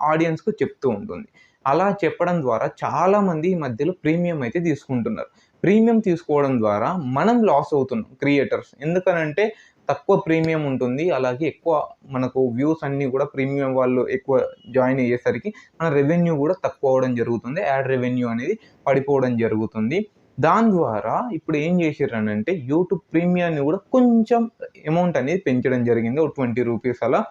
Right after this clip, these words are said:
అలా పెంచడం ద్వారా మన రెవెన్యూలో కూడా ఒక స్టెప్ ముందుకు వేయడం జరుగుతుంది. ఒక పాయింట్ వన్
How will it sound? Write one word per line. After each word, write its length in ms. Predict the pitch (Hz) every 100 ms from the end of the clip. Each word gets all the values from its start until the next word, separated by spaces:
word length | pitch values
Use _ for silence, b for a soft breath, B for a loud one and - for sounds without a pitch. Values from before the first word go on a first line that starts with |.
| -
అలా 180 | 143 180 185
పెంచడం 380 | 139 131 117 110
ద్వారా 200 | 104 117 196 147
మన 140 | 165 180
రెవెన్యూలో 500 | 156 131 123 113 107 127
కూడా 100 | 208 -
ఒక 120 | - 156 -
స్టెప్ 360 | 147 143 - 262 139
ముందుకు 280 | 139 143 123 110
వేయడం 260 | 107 120 131
జరుగుతుంది. 480 | 110 107 110 117 175 -
ఒక 320 | - _ 175 170 -
పాయింట్ 460 | 190 202 220 208 226 220 - _ _ _ _ _ _ _ _
వన్ 220 | 175 202